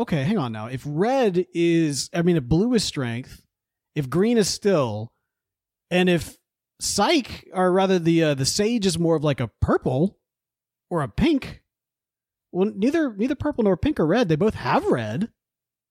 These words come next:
But I feel like the other ones are so on the nose. Why wouldn't it be red? In fact, I went back and I looked at it, like, when he started phasing out, when Psyche started phasing out, I was like, "Okay, I guess it,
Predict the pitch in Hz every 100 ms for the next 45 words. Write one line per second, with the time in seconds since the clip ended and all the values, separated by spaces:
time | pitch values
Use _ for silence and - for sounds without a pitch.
0 | _ _ _ _ - 208 226 285 302 233
1 | 220 294 294 226 190 240 220 180 160 240
2 | 226 165 160 226 208 226 143 185 269 131
3 | 95 - 175 269 247 294 226 277 240 208
4 | 254 196 180 170 - - 180 147 208 220
5 | 214 202 208 180 - 190 185 156 143 110
6 | 113 - 175 - 165 139 151 135 127 113
7 | 131 139 185 160 123 104 _ - - _
8 | _ - 220 190 - 247 269 262 277